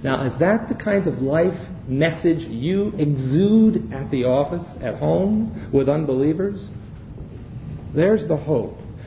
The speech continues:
They're not gonna come up to you. They won't come up to you and say, "You know, what's, why do you have that hope?"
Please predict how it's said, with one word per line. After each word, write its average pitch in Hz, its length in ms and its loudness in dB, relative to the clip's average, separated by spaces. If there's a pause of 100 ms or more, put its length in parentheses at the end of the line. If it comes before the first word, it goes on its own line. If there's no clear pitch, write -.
(100)
They're 202 160 6
not 247 200 2
gonna 202 180 0
come 180 140 0
up 180 180 0
to 165 80 0
you. 151 360 2 (100)
They 165 160 4
won't 214 280 2
come 139 160 -6
up - 200 -10
to 117 40 -6
you 104 240 -6
and 95 200 -12
say, 98 260 -8 (1120)
"You 147 80 -2
know, 160 80 2
what's, 254 200 0 (760)
why 277 140 -8
do 269 80 -4
you 247 160 -4
have 185 240 0
that 127 220 -2
hope?" 113 260 -6